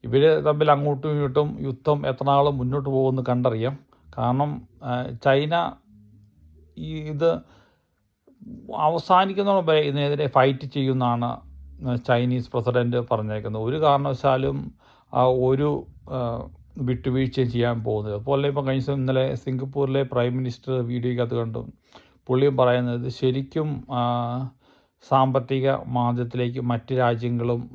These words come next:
ആ, കൂപ്പുകുത്തും. ട്രംപ് എല്ലാ രാജ്യത്തിൻ്റെ മേലും ഏതാണ്ട് പത്ത് ശതമാനം, മുപ്പത് ശതമാനം, നാൽപത് ശതമാനമാണ് താരിഫ്, ആ, കൂട്ടിയേക്കുന്നത്.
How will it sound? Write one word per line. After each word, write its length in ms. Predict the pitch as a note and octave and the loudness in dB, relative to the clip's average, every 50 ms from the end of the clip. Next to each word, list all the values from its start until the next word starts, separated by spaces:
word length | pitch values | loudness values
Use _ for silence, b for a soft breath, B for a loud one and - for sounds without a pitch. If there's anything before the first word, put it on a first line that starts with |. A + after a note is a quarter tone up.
| C3 | -6
ആ, 160 | A#2+ A2+ A2+ A2+ | -4 -4 -4 -4
കൂപ്പുകുത്തും. 840 | A2 - A#2 A2+ A#2+ - A#2 A2 G2+ G#2 - - _ _ - - | -4 -4 -4 -6 -4 -6 -6 -6 -6 -8 -10 -12 _ _ -14 -6
ട്രംപ് 320 | - C3+ C#3 D3 D3 C#3 C#3+ | -4 -2 -2 0 0 0 0
എല്ലാ 540 | C#3+ C#3 C3+ D3 E3+ F3 F#3 F#3 F3 - - D3+ C#3+ | 2 2 2 6 6 8 8 6 4 2 -2 0 2
രാജ്യത്തിൻ്റെ 540 | C#3+ C3+ C3+ C#3 C#3+ C#3 C3+ D3 C#3+ C#3+ C#3+ | 4 4 4 4 2 0 -2 -2 -2 -2 0
മേലും 540 | C#3 C3+ C3 C3+ C3 C3+ C3+ C3+ C3+ - - - | 0 0 0 0 2 0 0 -2 -4 -8 -6 -4
ഏതാണ്ട് 220 | C3 B2+ B2+ B2+ | -2 0 0 0
പത്ത് 300 | B2+ A#2+ B2+ A#2+ - C3+ | 0 0 0 -2 -2 -2
ശതമാനം, 520 | A#2 B2+ B2+ A#2+ B2 B2 A#2+ A#2+ B2 B2 B2 | -2 0 0 2 2 2 2 2 0 0 -2
മുപ്പത് 280 | A#2+ A2+ - A#2+ A2+ | -4 -2 -2 -2 0
ശതമാനം, 380 | B2+ B2 A#2 B2 A#2+ A#2+ A#2+ B2 | 0 0 2 2 0 0 0 0
നാൽപത് 340 | A#2+ A#2 A#2 A#2 - A#2 A2+ | 0 0 -2 -2 -2 -2 0
ശതമാനമാണ് 760 | A#2+ A#2+ A#2+ A#2 A#2 A2+ A#2 A#2 A#2 A2+ A2+ A2 A2 A2 - | 0 0 0 0 -2 -2 -2 -4 -4 -4 -4 -6 -6 -4 -2
താരിഫ്, 440 | A2+ A2 A#2 A#2 A#2+ A#2 - B2+ - - - - - b b b b b b b b b b b - | -2 0 0 -2 -4 -4 -6 -6 -6 -6 -10 -18 -20 b b b b b b b b b b b -2
ആ, 200 | A#2 A#2 A#2 A#2 | 0 2 2 2
കൂട്ടിയേക്കുന്നത്. 840 | A2 - A#2 A2 A2 - A#2+ A2+ G#2+ A2+ A2+ A2+ A2+ G#2+ G#2 G2 | 2 0 -4 -6 -2 -2 -2 -2 -2 -4 -4 -4 -4 -6 -8 -12